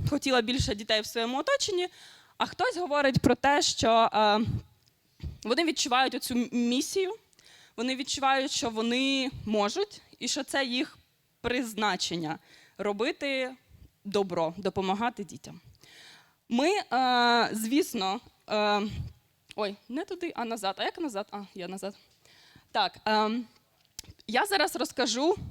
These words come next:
і покажу тільки один кейс, е, про, поговоримо про сім'ї, які приймають дітей з інвалідністю, ем, для того, щоб ви побачили, які, е, які у нас були результати і взагалі, е, що ми цікавенького там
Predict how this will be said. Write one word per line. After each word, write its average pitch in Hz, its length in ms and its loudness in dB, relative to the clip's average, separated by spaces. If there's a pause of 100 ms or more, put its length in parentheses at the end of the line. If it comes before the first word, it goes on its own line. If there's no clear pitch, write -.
(180)
і 277 80 -2
покажу 254 560 0 (100)
тільки 269 300 -2
один 220 380 2 (580)
кейс, 302 440 -2 (120)
е, 208 180 2
про, 233 460 0
поговоримо 240 640 0
про 226 160 0
сім'ї, 233 360 -2
які 220 200 -2
приймають 220 460 2
дітей 214 280 -2
з 202 60 -8
інвалідністю, 269 640 -2 (600)
ем, 220 400 0
для 208 120 0
того, 339 260 4
щоб 233 200 2
ви 233 100 4
побачили, 233 600 4
які, 247 500 2
е, 208 300 4 (220)
які - 300 2
у 247 80 0
нас 226 320 0
були 226 220 -2
результати 269 640 0
і 240 120 -4
взагалі, 240 640 -2
е, 220 520 4
що 247 160 0
ми 262 140 2
цікавенького 226 640 0
там 214 300 0